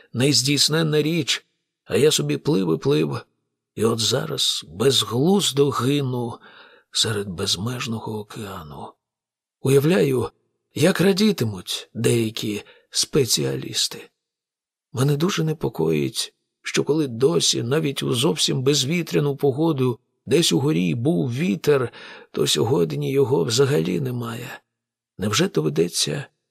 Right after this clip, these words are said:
чекати ще тиждень? Сьогодні минуло тридцять два дні, як я не бачив жодного корабля,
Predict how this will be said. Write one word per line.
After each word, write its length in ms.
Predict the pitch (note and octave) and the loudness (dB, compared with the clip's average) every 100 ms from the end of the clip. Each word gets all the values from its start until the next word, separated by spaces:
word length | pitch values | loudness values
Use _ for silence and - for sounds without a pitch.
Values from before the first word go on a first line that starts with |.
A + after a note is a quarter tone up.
| _ | _
чекати 480 | - A#2 C3+ - C3 | -4 -2 -4 -4 -4
ще 340 | - - C3+ | -2 -2 -2
тиждень? 640 | C3+ - - - A#2 G#2 A2 - _ _ _ _ _ _ _ - | -4 -8 -8 -8 -8 -12 -14 -18 _ _ _ _ _ _ _ -8
Сьогодні 840 | - G#2+ B2+ C#3 B2 B2+ C3 A#2+ | -2 2 4 4 4 0 0 0
минуло 680 | A#2+ C3 B2 C3+ B2+ B2 A2+ _ | 2 2 2 0 0 -2 -4 _
тридцять 760 | A2+ C#3 D3 - - C#3 A#2+ | -2 0 -2 -4 -2 -2 -4
два 340 | G#2+ A2 C3 B2+ | -4 -2 -2 -2
дні, 640 | A2+ A#2 C#3 D#3 G#2 - - _ _ _ | -6 -4 -4 -4 -4 -6 -14 _ _ _
як 220 | - A#2 B2 | -2 0 2
я 100 | C3+ | 2
не 120 | C3+ | 2
бачив 520 | C3 C#3+ - C3+ C3 | 0 -2 -2 -2 -2
жодного 840 | G#2 - C#3+ D#3+ D3+ D3+ C3+ C#3 | -2 2 4 4 4 0 2 0
корабля, 880 | C3+ _ C3+ C3+ B2 A#2+ B2+ C#3 - | -2 _ -4 -2 -2 -2 -4 -6 -10